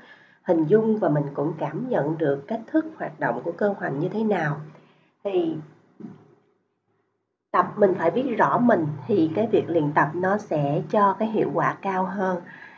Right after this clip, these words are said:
và cái sự cảm nhận rõ ràng hơn. Bây giờ mình sẽ cùng xem một cái đoạn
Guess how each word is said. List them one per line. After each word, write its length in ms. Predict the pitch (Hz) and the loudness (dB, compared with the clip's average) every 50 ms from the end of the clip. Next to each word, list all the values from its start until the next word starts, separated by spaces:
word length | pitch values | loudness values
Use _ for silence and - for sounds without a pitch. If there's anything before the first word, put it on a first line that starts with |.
| - - _ _ | -20 -20 _ _
và 320 | - 180 160 156 151 147 151 | 2 4 6 6 4 2 2
cái 100 | - 151 | 0 -2
sự 220 | - 190 165 147 151 | 0 0 0 0 2
cảm 280 | - 147 135 143 202 208 | 0 0 0 2 2 0
nhận 220 | 165 135 139 139 | 0 0 0 0
rõ 200 | - 139 120 147 | 2 2 2 2
ràng 280 | 151 185 170 156 151 147 | 2 0 -2 -2 -2 -4
hơn. 260 | 156 196 196 190 185 - - _ _ _ _ _ _ _ _ _ - | -2 -2 -2 -2 -4 -6 -12 _ _ _ _ _ _ _ _ _ -2
Bây 120 | 220 214 | 0 2
giờ 220 | 208 208 196 180 170 | 4 4 4 4 4
mình 240 | 175 175 170 170 | 2 0 0 -2
sẽ 420 | 156 151 156 143 135 135 143 185 226 - - | -4 -8 -10 -10 -8 -8 -8 -8 -10 -8 -4
cùng 260 | - 202 170 170 165 | -4 -2 -2 -2 -4
xem 460 | 156 - - 202 202 196 196 202 208 | -6 -8 -8 -6 -6 -4 -4 -2 0
một 200 | 190 165 - - - | 0 0 -2 -4 -8
cái 320 | - 190 185 190 214 247 208 | -10 -8 -8 -8 -8 -6 -2
đoạn 280 | 185 175 143 131 139 | 0 0 0 0 -2